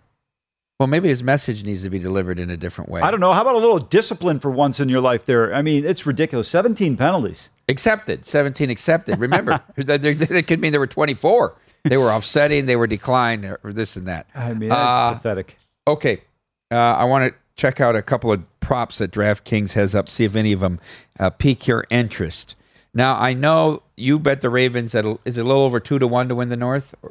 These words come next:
Speaker 2: Uh, uh, at three different prices, yeah. About
Speaker 1: Okay.
Speaker 2: an a-, yeah, average around one ninety.
Speaker 1: Currently one fifty-five
Speaker 2: Mm-hmm.
Speaker 1: right now they are. Um, there's a prop if you'd like a little backup to that. Will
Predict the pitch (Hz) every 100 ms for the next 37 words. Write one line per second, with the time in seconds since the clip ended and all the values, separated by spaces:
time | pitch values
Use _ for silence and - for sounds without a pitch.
0 | 208 151 135 131 139 220 147 139 220 160
1 | - 165 151 127 104 101 95 95 104 101
2 | 135 127 127 123 - 123 110 110 107 110
3 | 110 107 107 104 95 92 92 _ - 151
4 | 123 110 117 - 104 - 92 98 80 82
5 | - 113 90 98 92 92 87 87 85 87
6 | _ _ - _ 120 123 - 147 127 113
7 | 165 175 135 110 120 123 117 120 101 117
8 | 117 - 98 - 90 90 107 123